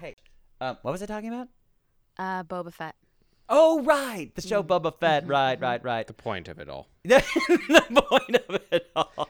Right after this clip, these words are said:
Speaker 3: Which I'm asking myself right now.
Speaker 1: And so is Maggie, apparently.
Speaker 2: <laughs>
Speaker 1: Um, yeah, yeah. So, uh, um, I mean, it feels like it was basically a,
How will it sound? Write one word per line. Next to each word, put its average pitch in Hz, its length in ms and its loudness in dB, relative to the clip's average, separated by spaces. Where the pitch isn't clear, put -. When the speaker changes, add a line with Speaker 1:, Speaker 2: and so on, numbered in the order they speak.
Speaker 3:
Which 131 180 -4
I'm 120 140 2
asking 117 320 0
myself 104 420 -6
right 92 220 -6
now. 69 280 -16
Speaker 1:
And 359 340 -6
so 339 240 2
is 311 120 -6
Maggie, 330 360 -4
apparently. 117 580 -6
Speaker 2:
<laughs> - 500 -16
Speaker 1:
Um, 226 520 -2
yeah, 208 500 -2
yeah. 196 280 -2
So, 214 320 -6
uh, 165 500 0
um, 139 480 -4
I 170 100 0
mean, 180 220 -6
it 156 220 -8
feels 214 420 -8
like 196 220 -4
it 196 80 0
was 175 280 -6
basically 185 580 -8
a, 147 120 -4